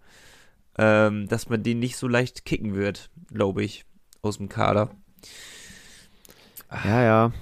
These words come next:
Speaker 1: Ja, ist tricky, ist tricky. Kinder, äh, schickt aber immer weiter Bewerbungen ab für die nächste Saison. So viel kann man ja auch schon mal sagen.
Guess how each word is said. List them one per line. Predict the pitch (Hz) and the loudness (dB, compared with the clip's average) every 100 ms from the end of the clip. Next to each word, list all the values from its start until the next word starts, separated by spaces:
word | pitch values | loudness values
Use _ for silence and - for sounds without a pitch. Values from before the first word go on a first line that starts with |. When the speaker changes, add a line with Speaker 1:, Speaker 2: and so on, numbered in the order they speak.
| - | -10
Speaker 1:
Ja, | 117 117 | -8 -6
ist | - - | -8 -8
tricky, | - 127 - | -8 -6 -6
ist | 107 | -2
tricky. | 123 - - - | -2 -2 -10 -2
Kinder, | - 180 90 - | 2 4 2 2
äh, | 101 131 127 87 - | 4 4 4 2 -4
schickt | - 160 | -2 0
aber | 123 113 | 2 4
immer | 139 127 | 4 4
weiter | 127 120 | 2 0
Bewerbungen | 107 120 117 107 | 2 4 2 0
ab | 107 | -4
für | - | -4
die | 107 | -4
nächste | 107 113 - | -2 -2 -4
Saison. | 95 101 123 131 | -4 -2 -4 -8
So | - | -12
viel | 104 101 | -10 -8
kann | 101 | -4
man | 98 | -2
ja | 104 | -2
auch | 104 | -4
schon | - 98 | -4 -4
mal | 98 | -2
sagen. | 95 98 127 | -2 -4 -6